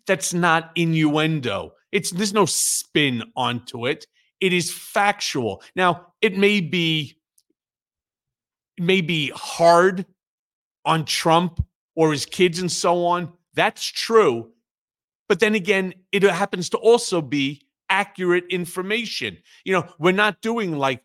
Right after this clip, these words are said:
what, for example, Fox News or, or even sometimes some of the, you know, the, the guests that come on, uh, some of the other cable networks. There's no spin here. It is factually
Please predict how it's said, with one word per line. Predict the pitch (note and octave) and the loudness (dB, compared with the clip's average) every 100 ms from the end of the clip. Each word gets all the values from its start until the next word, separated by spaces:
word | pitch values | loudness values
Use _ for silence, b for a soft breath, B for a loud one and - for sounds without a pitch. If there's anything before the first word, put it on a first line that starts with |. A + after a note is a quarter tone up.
| _ | _
what, | - D3 C#3+ C3 _ | -4 2 2 0 _
for | - D#3+ | -6 -6
example, | C3 C#3+ C#3 D3 B2 | -2 -2 -2 -4 -8
Fox | - D#3 C#3+ - - | -2 0 0 -2 -10
News | D3 C#3+ B2 G#2 - b b | -6 -6 -6 -10 -14 b b
or, | C3+ C3+ C3+ - | -2 0 0 0
or | F3 | -2
even | F3 F3+ E3+ | 0 -6 -4
sometimes | D#3 F3 D3+ E3 D3+ - | -4 -6 -4 -4 -4 -2
some | E3+ D#3 | 0 0
of | C#3+ | -2
the, | B2+ C#3 B2+ b b | 0 -2 -2 b b
you | D3+ | -2
know, | C#3 B2+ | -2 -2
the, | B2+ B2+ A#2 B2+ | -4 -6 -6 -10
the | |
guests | B2+ G#2+ D3+ - - | -4 0 0 -2 -10
that | - C#3+ | -6 -6
come | - D3 C#3 | -4 -4 -2
on, | C3+ B2+ B2 _ - | -2 -2 -6 _ -8
uh, | B2 | -6
some | - D#3+ | -2 -2
of | C#3+ | 0
the | D3 | 2
other | C#3+ C3+ | 2 0
cable | - - C#3+ C3 B2+ | -8 -6 -4 -4 -4
networks. | B2+ B2+ A2+ A2 F#2+ - _ _ | -2 -4 -4 -8 -10 -18 _ _
There's | F#3+ E3 | 2 2
no | G3 G3 | 2 2
spin | - - - G3 F#3 | 0 -6 0 2 2
here. | E3+ - A#2 F2+ b b | -4 -8 -10 -10 b b
It | F#3 F3 | -2 0
is | E3+ C#3 - | 0 -2 -8
factually | - - F#3+ F3 F#3 - G3 F#3 | -18 -6 0 0 0 -8 -8 -8